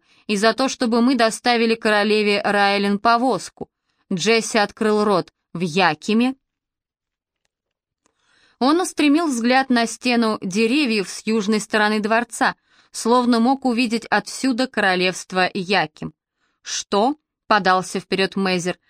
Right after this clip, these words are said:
"Зачем она якимианцам?" Солдат замахал руками. "Клянусь, они правда её забрали".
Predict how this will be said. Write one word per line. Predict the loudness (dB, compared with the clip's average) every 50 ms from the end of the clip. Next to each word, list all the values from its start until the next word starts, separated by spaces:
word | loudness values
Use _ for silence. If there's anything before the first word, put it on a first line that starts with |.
| _ _ _ -10
"Зачем | -6 -2 0 0 0 0 -2 -4 -2 0 0 0 0 0
она | 0 0 2 2 2 2 2 2 0 -2
якимианцам?" | -2 -4 -4 -2 -2 0 0 2 2 2 2 0 -2 -4 -6 -8 -10 -10 -10 -10 _ _ _ _ _ _ _ -14
Солдат | -4 0 2 2 2 2 2 2 2 0 0
замахал | 0 0 2 2 2 2 2 2 2 2 0
руками. | -2 -2 -2 0 0 0 0 -2 -4 -6 _ _ _ _ _ _
"Клянусь, | -2 0 2 4 4 4 2 2 0 -2 -4 -4 -2
они | 0 2 2 0 -2
правда | 0 0 2 4 4 2 2 0 -2
её | 0 0 0 0 0 0 0
забрали". | 0 0 -2 0 0 0 0 2 0 0 -2 -6